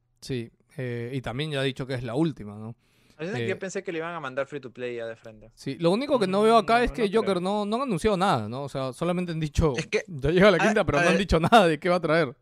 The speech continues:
Speaker 4: No, es que, espera, espera, lo que pasa es que lo que tienes que entender es esto. Es increíble lo que acaba de pasar porque Capcom y Street Fighter ahorita es una cuestión que, que no ha funcionado para nada bien desde el inicio del juego.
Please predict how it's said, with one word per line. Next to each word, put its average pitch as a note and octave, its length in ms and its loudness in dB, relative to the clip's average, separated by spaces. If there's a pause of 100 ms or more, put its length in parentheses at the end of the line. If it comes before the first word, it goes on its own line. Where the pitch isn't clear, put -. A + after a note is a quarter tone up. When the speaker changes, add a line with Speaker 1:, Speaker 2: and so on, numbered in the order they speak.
(120)
Speaker 4:
No, G3+ 160 4
es G3 80 -2
que, G#3+ 120 2
espera, F3+ 500 -4
espera, E3+ 200 0
lo C#3+ 100 0
que C#3+ 120 -6
pasa F3 200 -4
es G#3 40 -6
que F#3 100 -6
lo C#3 100 -4
que C3 80 -6
tienes E3 220 -6
que G3 60 -4
entender C#3+ 300 -6
es D3 100 -4
esto. B2+ 340 -6 (420)
Es E3 320 -6 (100)
increíble D3 720 -6
lo C#3 100 -6
que A2+ 80 -12
acaba B2+ 220 -4
de C#3 100 -4
pasar A#2+ 420 -10
porque A2+ 400 -10 (560)
Capcom D#3+ 400 -4
y C#3+ 40 -8
Street C#3+ 220 -10
Fighter D#3 340 -2
ahorita B2+ 220 -4
es - 100 -10
una D3 120 -6
cuestión C#3+ 420 -8
que, A#2+ 260 -4 (300)
que C#3+ 100 -8
no E3 80 -4
ha - 20 -4
funcionado D#3 500 -4 (220)
para C#3 160 -4
nada E3 240 0
bien D#3 320 0
desde C#3 200 -4
el A#2+ 60 -4
inicio C3 360 -6
del A2+ 80 -2
juego. G#2 400 -4